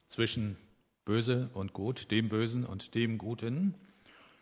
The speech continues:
Und da ist schon wichtig, auch seinen Feind zu kennen. Da gibt's ja Sünde, die von außen auf mich einwirkt und dann Schwierigkeiten, die von innen kommen. Wenn Sie die Zeitung aufschlagen, dann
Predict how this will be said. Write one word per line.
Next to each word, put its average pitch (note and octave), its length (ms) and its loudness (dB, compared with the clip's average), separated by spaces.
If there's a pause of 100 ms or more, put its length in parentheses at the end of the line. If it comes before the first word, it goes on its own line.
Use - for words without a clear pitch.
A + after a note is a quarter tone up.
(380)
Und C3 140 4
da C#3 80 8
ist C3 100 4
schon D#3+ 200 10
wichtig, E3 360 6
auch C3+ 100 8
seinen B2 320 8
Feind A#2+ 460 6
zu - 380 -4
kennen. A2 580 2 (680)
Da C3 80 0
gibt's C#3 220 6
ja C#3+ 100 12
Sünde, E3 320 12
die C#3 140 10
von B2 280 6
außen E3+ 540 6
auf C#3+ 200 2
mich C#3+ 220 2
einwirkt C3 840 2 (580)
und B2 500 2
dann A#2 380 4
Schwierigkeiten, C3 560 4
die G#2+ 60 4
von G#2+ 180 0
innen C3 300 4
kommen. C3 520 4 (720)
Wenn B2+ 180 6
Sie B2 280 8
die A#2+ 260 4
Zeitung D3 340 10
aufschlagen, C3+ 800 8 (320)
dann A#2+ 340 6